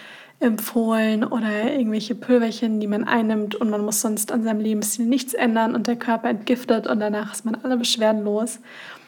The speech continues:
Und ganz so funktioniert das in der, in der Praxis natürlich nicht, eigentlich nicht mehr in der Theorie, weil der Körper auch nicht so funktioniert, dass man irgendwie, ja, von irgendwas eine Kleinigkeit nimmt und dann plötzlich ist irgendwie alles super, der Körper ist perfekt entgiftet und alles ist im Gleichgewicht. Schön wär's.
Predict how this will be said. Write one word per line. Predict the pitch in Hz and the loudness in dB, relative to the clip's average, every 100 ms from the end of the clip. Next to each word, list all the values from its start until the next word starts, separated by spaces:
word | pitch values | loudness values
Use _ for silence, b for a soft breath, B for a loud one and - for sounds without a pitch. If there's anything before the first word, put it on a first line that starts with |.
| B B - | B B -4
Und | 220 | 2
ganz | 214 214 214 | 4 4 0
so | 214 | -2
funktioniert | - 214 226 220 | -2 -2 0 0
das | 226 220 | 0 0
in | 233 | 0
der, | 220 214 - | -2 -2 0
in | |
der | 220 | 0
Praxis | 214 - 240 - 233 233 - | 0 -2 -4 0 -2 -2 -2
natürlich | 226 220 240 208 208 | -2 0 2 2 2
nicht, | 240 269 - | 2 2 -2
eigentlich | - 208 220 | 0 0 2
nicht | 208 233 | 2 2
mehr | 240 | 2
in | 226 | 0
der | 214 | 0
Theorie, | - 208 202 214 262 | 2 2 2 2 2
weil | 226 202 196 - | 4 4 2 -4
der | 214 | -6
Körper | 214 240 240 233 262 | 0 0 2 0 0
auch | - | 0
nicht | 220 220 - B B B - | -2 -2 -8 B B B -2
so | - 214 | 0 2
funktioniert, | 226 214 226 214 220 | 0 -2 0 0 0
dass | 240 247 | 0 0
man | 233 | 0
irgendwie, | - 208 233 233 240 - - B B B B - | 0 -2 0 0 -2 -8 -20 B B B B -4
ja, | - 247 - _ _ _ _ | -2 -4 -12 _ _ _ _
von | - - 233 | -8 -4 0
irgendwas | 240 233 233 233 - - | 2 4 2 0 -4 -2
eine | 240 | -2
Kleinigkeit | 233 240 233 240 247 254 | 0 0 0 -2 -4 2
nimmt | 233 240 | 2 2
und | 247 226 | 0 0
dann | 233 | 0
plötzlich | 233 240 - 247 - | -2 -6 -2 -2 -2
ist | - | -4
irgendwie | 254 220 220 | -2 0 0
alles | 233 226 - | 0 0 0
super, | 247 240 240 | 0 2 2
der | 214 | 2
Körper | 214 247 - 247 | 0 -2 0 0
ist | 247 | 0
perfekt | - 247 226 - | -2 0 -2 -2
entgiftet | 240 214 233 - 262 - | -4 2 2 4 2 4
und | 220 | 4
alles | 202 220 | 4 4
ist | 233 | 2
im | 220 | 0
Gleichgewicht. | 214 196 202 240 233 294 - - | 4 4 4 0 2 2 0 -2
Schön | - 233 202 | 4 4 6
wär's. | 190 214 302 | 4 4 0